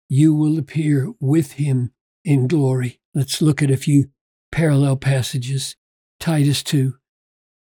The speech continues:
"We are waiting for our blessed hope, our happy hope, the appearing of the glory of our great God and Savior."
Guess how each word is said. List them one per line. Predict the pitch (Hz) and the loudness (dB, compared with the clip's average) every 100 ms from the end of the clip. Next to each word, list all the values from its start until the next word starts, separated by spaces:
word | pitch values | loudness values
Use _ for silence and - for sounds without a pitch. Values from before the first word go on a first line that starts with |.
| _ - | _ 0
"We | 170 190 | 4 6
are | 190 175 | 6 4
waiting | 156 151 196 208 - 147 143 123 _ _ _ _ _ _ _ | 0 0 2 2 0 -2 -2 -4 _ _ _ _ _ _ _
for | - - 175 190 | -12 0 2 2
our | 175 165 | 2 2
blessed | 135 127 160 190 190 - 196 156 | 2 2 4 4 4 2 2 0
hope, | 135 - 175 151 151 | -6 0 0 0 -2
our | 151 | -4
happy | 120 - - 208 180 185 165 | -4 -8 -6 -2 0 2 2
hope, | 131 170 170 - - _ _ _ - | 2 0 -2 -6 -20 _ _ _ -4
the | 147 165 | 4 4
appearing | 160 - 185 202 190 196 196 | 4 0 2 4 4 4 0
of | 170 135 | -4 -4
the | 143 | -4
glory | 127 156 185 180 175 156 _ - | -2 0 2 2 0 -2 _ -2
of | 151 151 | 0 2
our | 151 | 0
great | 143 180 170 135 | 2 0 0 -2
God | 170 170 165 | 0 0 2
and | 147 143 | 0 0
Savior." | - 151 131 131 139 | -2 -2 -2 -2 -4